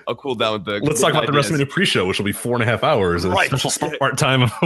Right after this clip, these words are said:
Speaker 2: one thirty P M or whatever the hell it's gonna be
Speaker 1: No,
Speaker 2: this
Speaker 1: we,
Speaker 2: year.
Speaker 1: we need a two-hour pre-show. Why? I'm not sure, but we need it to be two hours.
Speaker 2: Oh, wow. How's Peter Rosenberg gonna give his predictions?
Speaker 1: Oh,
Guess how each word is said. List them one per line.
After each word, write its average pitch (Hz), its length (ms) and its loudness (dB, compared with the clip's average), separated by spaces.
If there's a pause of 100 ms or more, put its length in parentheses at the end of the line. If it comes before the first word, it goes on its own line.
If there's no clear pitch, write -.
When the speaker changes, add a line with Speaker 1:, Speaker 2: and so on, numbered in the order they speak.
Speaker 2:
one 127 240 2
thirty 147 420 -2
P 156 180 -2
M 151 160 2
or 107 60 0
whatever 107 240 -2
the 101 80 0
hell 90 140 -2
it's 92 100 -6
gonna 87 140 -2
be 131 80 0
Speaker 1:
No, 220 80 2
Speaker 2:
this 180 120 -6
Speaker 1:
we, 208 100 -4
Speaker 2:
year. 170 100 -8
Speaker 1:
we 208 140 -2
need 214 200 0
a 185 100 0
two-hour 165 520 0
pre-show. 131 640 -2
Why? 147 480 0 (100)
I'm 147 160 0
not 139 260 -2
sure, 127 300 -2
but 110 180 -6
we 135 120 -2
need 139 240 -2
it 120 100 -6
to 131 80 -6
be 117 140 -2
two 113 240 -4
hours. 80 500 -8 (140)
Speaker 2:
Oh, 151 80 -2
wow. 143 180 0
How's 151 180 0
Peter 208 180 -2
Rosenberg 127 400 2
gonna 95 120 2
give 110 100 2
his 123 120 -2
predictions? - 600 -4 (140)
Speaker 1:
Oh, 113 160 -2